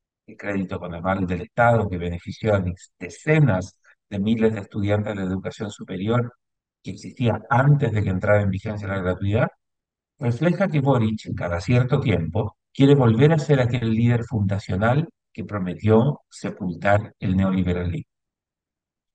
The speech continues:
En la misma noche en que Boric aceptaba que Chile votó por mantener la constitución promulgada en dictadura, Boric arremetió con su promesa de una reforma tributaria y de una reforma de pensiones, aunque,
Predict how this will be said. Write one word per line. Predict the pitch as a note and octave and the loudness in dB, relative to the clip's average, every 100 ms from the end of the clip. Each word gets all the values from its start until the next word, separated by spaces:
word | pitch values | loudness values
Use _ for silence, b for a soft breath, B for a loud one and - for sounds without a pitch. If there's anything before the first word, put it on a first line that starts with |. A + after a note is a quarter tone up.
| _ - | _ 2
En | A#2+ | 6
la | |
misma | A#2+ G#3+ G#3+ F#3+ | 8 6 6 6
noche | C#3+ G#2+ - G2 - | 6 2 0 -8 -6
en | G2+ G2+ | -4 -2
que | G2+ | 0
Boric | G#2+ A2 B2+ | 0 0 -4
aceptaba | A#2 - - C#3 C#3+ B2 | -6 -8 -2 4 6 4
que | G2 | 0
Chile | - A#2 A2+ | -4 -2 0
votó | G2+ F#2+ B2 A#2+ | 0 -2 -4 -4
por | C3 | -4
mantener | G#2 F#2+ F#2 A2 A#2 | -4 -2 0 0 0
la | G2 | -2
constitución | F#2+ - F#2+ - G2 A#2+ A#2+ | -6 -6 -6 -6 -4 2 2
promulgada | A2+ F#2 F2+ F2+ G2 G#2 | 2 0 0 2 2 2
en | F#2+ | 0
dictadura, | F#2 - G2 D3 D#3+ C3 - _ b b _ _ | -4 -4 -2 0 -2 -2 -6 _ b b _ _
Boric | C#3 D3+ E3+ - - | 4 4 4 -4 -6
arremetió | B2 A2+ A2 G#2 G2+ E3 F3 | -4 0 0 0 2 0 2
con | F#3+ D#3 | 0 0
su | C#3 | -2
promesa | A2+ A2 A2+ - A#2+ | 0 0 0 -2 -2
de | |
una | G#2+ G2 | 0 -2
reforma | F#2+ F#2 G#2 G#2 G#2 | -4 -6 -2 -2 -2
tributaria | G2 F#2 F#2+ C#3 C3 G#2 G#2+ B _ - | -4 -4 0 0 2 -2 -4 B _ -8
y | G#2+ | -2
de | A2 | 2
una | A2+ G#2+ | 2 0
reforma | - G#2+ G#2 G2+ | -4 -6 -2 0
de | G2+ | 0
pensiones, | G#2+ G#2+ F3 D3+ G2 - - _ _ _ _ _ _ | -2 -2 0 2 0 -4 -16 _ _ _ _ _ _
aunque, | B2+ C#3 C#3 C3+ D3 | 0 0 2 0 -2